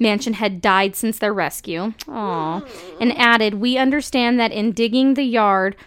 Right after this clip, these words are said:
Speaker 1: bodies have been brought up."
Speaker 2: Oh, God.
Speaker 1: Yeah.
Speaker 2: People.
Speaker 1: Yeah. Um,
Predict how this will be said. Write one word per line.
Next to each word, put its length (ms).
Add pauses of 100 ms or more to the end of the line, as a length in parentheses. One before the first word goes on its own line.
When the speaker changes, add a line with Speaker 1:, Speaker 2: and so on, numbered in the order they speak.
(160)
Speaker 1:
bodies 480
have 260
been 600 (180)
brought 340
up." 380 (180)
Speaker 2:
Oh, 180 (120)
God. 640 (160)
Speaker 1:
Yeah. 600 (320)
Speaker 2:
People. 480 (260)
Speaker 1:
Yeah. 840 (1200)
Um, 540